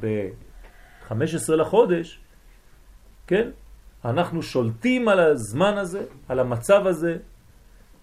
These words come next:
לוקחים את אותו זמן, רמז לטלה שלקחנו בעשור לחודש, שבת הגדול, קושרים אותו לקרעי המיטה, תדמיינו שזה לא טלה, זה זמן. אנחנו לוקחים את הזמן וקושרים אותו למיטה שלנו,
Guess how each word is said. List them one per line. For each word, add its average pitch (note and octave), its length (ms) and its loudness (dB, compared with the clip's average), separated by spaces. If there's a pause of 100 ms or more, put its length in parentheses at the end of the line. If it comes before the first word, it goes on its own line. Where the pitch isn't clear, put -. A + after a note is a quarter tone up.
(140)
לוקחים A#3 440 0
את A3 140 6
אותו F#3 320 4
זמן, D#3 560 -2 (680)
רמז B2+ 420 -2
לטלה A#2+ 400 0
שלקחנו C3 640 -4
בעשור A#2+ 580 -4
לחודש, A3+ 600 2 (200)
שבת A2+ 340 -6
הגדול, G#3 460 8 (440)
קושרים A#3 500 2
אותו G3+ 240 2
לקרעי E3+ 380 2
המיטה, D#3+ 540 0 (1000)
תדמיינו C#3 680 0
שזה A#2 280 -4
לא D3+ 200 2
טלה, D3+ 260 2 (280)
זה A2+ 100 -6
זמן. C#3 360 2 (1080)
אנחנו B2 220 -4
לוקחים D#3 300 -2
את D3+ 100 0
הזמן D3 520 2
וקושרים C3+ 600 -4
אותו D#3 220 2
למיטה D#3 420 4
שלנו, C3 480 -2